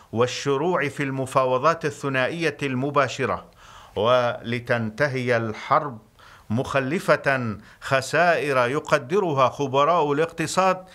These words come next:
بأكثر من أربعمائة مليار دولار،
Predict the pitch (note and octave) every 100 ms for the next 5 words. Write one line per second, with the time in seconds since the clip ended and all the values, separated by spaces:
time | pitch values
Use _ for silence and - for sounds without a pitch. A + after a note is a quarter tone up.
0 | - - B2 D#3 F3+ F#3+ - C#3+ C3+ C3+
1 | D3+ C#3 C#3+ C3+ C3 C#3+ F#3 C#3 C#3 -
2 | C3 B2+ B2+ D3 D#3+ C3+ A2 A#2+ A#2+ F#2+